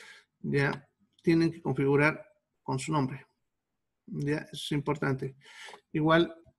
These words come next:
aquí en el Classroom, tiene que estar con el nombre de ustedes completo, ¿ya? Algunos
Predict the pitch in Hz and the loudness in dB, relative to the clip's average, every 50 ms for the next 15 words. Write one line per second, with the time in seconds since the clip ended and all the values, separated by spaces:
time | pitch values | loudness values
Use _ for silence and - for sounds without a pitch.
0 | _ - 151 143 - - 165 160 156 - - 165 165 165 160 170 190 190 196 202 | _ -2 -2 0 2 2 2 4 2 2 2 4 4 4 6 4 4 4 4 0
1 | - - _ _ _ _ _ _ _ _ _ _ _ _ _ _ _ _ _ _ | -4 -12 _ _ _ _ _ _ _ _ _ _ _ _ _ _ _ _ _ _
2 | _ _ _ - - - - - _ - - 175 165 165 160 165 139 - - 156 | _ _ _ -20 -16 -16 -16 -16 _ 2 4 4 4 4 2 0 -2 2 2 2
3 | 156 - - - _ _ _ _ _ - 151 139 143 139 143 151 156 156 156 160 | 2 2 -4 -16 _ _ _ _ _ -2 -2 0 2 2 2 2 2 2 2 0
4 | - - - _ _ _ _ _ - - 143 143 135 - - 165 160 160 160 - | 0 -2 -8 _ _ _ _ _ -10 -4 -2 -2 -2 2 4 4 6 4 2 0
5 | 180 185 147 - 185 180 - - - 139 - - _ _ _ _ - - - - | -2 -2 0 4 4 4 4 4 -4 -8 -10 -14 _ _ _ _ -20 -18 -18 -16
6 | - - - _ _ - 165 165 165 - 170 165 175 175 180 190 185 - - - | -18 -18 -20 _ _ -2 0 0 2 4 6 6 8 8 8 6 4 2 -8 -14